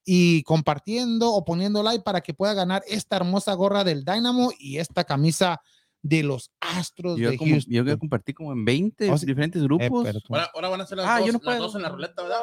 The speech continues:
Speaker 1: O las dos en la
Speaker 3: No,
Speaker 1: ruleta.
Speaker 3: nos aventamos
Speaker 2: De
Speaker 3: para
Speaker 2: una
Speaker 3: la gente
Speaker 2: vez.
Speaker 3: que
Speaker 2: Es más,
Speaker 3: está
Speaker 2: quita la gorra, Kike. Vámonos.
Speaker 1: Ajá.
Speaker 2: También
Speaker 1: Ok.
Speaker 2: es <laughs>
Speaker 3: No, y
Speaker 2: Ah.
Speaker 3: tenía otra y se la escondí.
Speaker 2: Sí, no, sí, es que
Speaker 1: ¿Y la gorra?
Speaker 3: También.
Speaker 2: También.
Speaker 1: Ah,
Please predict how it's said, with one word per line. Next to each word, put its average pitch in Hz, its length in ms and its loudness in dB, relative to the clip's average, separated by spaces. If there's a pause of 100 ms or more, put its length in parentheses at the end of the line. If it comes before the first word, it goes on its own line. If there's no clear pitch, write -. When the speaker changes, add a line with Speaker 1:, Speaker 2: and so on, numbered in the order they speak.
(140)
Speaker 1:
O 139 80 -4
las 147 180 0
dos 185 140 0
en 214 80 2
la 180 100 0
Speaker 3:
No, 156 80 -2
Speaker 1:
ruleta. 151 280 -6
Speaker 3:
nos - 100 -14
aventamos 147 480 -12
Speaker 2:
De - 60 -20
Speaker 3:
para 147 120 -6
Speaker 2:
una 165 100 -6
Speaker 3:
la 160 60 -6
gente 170 120 -8
Speaker 2:
vez. 165 80 -8
Speaker 3:
que 202 80 -8
Speaker 2:
Es 208 60 -4
más, 226 100 0
Speaker 3:
está 156 160 -8
Speaker 2:
quita 240 240 -12
la 220 80 -8
gorra, 214 200 -14
Kike. - 240 -20 (380)
Vámonos. 147 240 -12
Speaker 1:
Ajá. 156 300 -12 (100)
Speaker 2:
También 143 240 -14
Speaker 1:
Ok. - 60 -8
Speaker 2:
es 147 80 -12 (180)
<laughs> 160 600 -2 (340)
Speaker 3:
No, 127 160 -2
y 117 40 2
Speaker 2:
Ah. 107 220 0
Speaker 3:
tenía 160 240 -4
otra 190 160 -4
y 156 60 -6
se 165 60 -2
la 151 60 0
escondí. 139 440 -12
Speaker 2:
Sí, 147 280 0
no, 127 300 -2
sí, 107 140 0
es 107 160 0
que 117 80 -2
Speaker 1:
¿Y 123 80 -2
la 131 100 0
gorra? 156 320 0
Speaker 3:
También. 117 260 -12
Speaker 2:
También. 123 160 2
Speaker 1:
Ah, - 500 -10